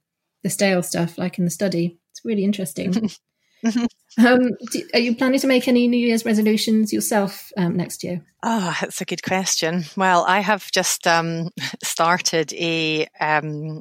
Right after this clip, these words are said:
Speaker 2: column in the Telegraph, and I just submitted my one for New Year, and I
Speaker 1: Mm.
Speaker 2: realised when I submitted it <laughs> that I've pretty much written my aims for New Year in a very public domain in this article and drawn them into the drawing. So, uh, it was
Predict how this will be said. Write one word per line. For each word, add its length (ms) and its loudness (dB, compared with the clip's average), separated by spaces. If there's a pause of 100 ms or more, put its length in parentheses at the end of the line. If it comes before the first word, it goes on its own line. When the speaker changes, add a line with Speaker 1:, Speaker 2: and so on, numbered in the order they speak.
(120)
Speaker 2:
column 420 -4
in 140 -8
the 80 -6
Telegraph, 800 2
and 180 0
I 60 -2
just 260 -4
submitted 360 -4
my 100 -4
one 160 0
for 160 -6
New 200 -2
Year, 580 2
and 120 -2
I 80 2
Speaker 1:
Mm. 0 -
Speaker 2:
realised 600 2
when 180 -2
I 60 2
submitted 580 -4
it 400 -2
<laughs> 20 -20
that 220 0
I've 180 -6
pretty 400 -2
much 300 0
written 320 -2
my 240 -2
aims 360 0
for 180 0
New 180 -2
Year 400 2 (380)
in 160 2
a 120 2
very 260 2
public 460 -2
domain 560 0 (100)
in 180 -2
this 180 0
article 580 2
and 220 -2
drawn 300 0
them 120 0
into 220 -2
the 80 0
drawing. 500 2 (400)
So, 420 4 (300)
uh, 160 -8 (140)
it 200 2
was 400 0